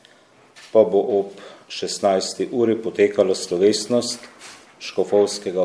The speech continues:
posvečenja. Doktor Janez Kozinc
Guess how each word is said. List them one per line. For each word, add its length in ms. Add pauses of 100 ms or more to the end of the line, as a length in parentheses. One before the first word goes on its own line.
posvečenja. 800 (520)
Doktor 360
Janez 400
Kozinc 560